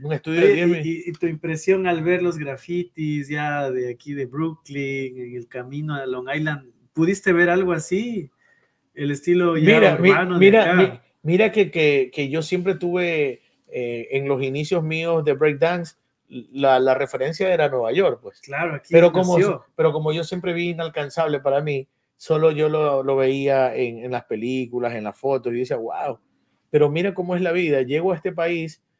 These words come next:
Speaker 1: y, y me adentro tanto a la música que llegué a Long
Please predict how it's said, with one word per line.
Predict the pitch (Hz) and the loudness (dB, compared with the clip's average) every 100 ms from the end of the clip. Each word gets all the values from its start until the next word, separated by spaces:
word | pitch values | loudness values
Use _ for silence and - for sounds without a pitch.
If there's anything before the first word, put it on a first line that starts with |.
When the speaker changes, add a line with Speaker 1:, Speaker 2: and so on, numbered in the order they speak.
| _ _ _ _ | _ _ _ _
Speaker 1:
y, | - 139 135 131 | -6 -4 -4 -6
y | 139 | -8
me | 131 131 131 | -6 -4 -4
adentro | 123 127 151 180 170 160 | -2 2 2 2 0 0
tanto | 170 170 156 | 0 -2 0
a | 151 | 2
la | 139 | 0
música | 151 180 - 156 160 151 151 _ _ _ | -2 -4 -6 -8 -4 -6 -8 _ _ _
que | - 127 | -6 -2
llegué | 127 135 | 0 0
a | |
Long | 151 160 | -2 -2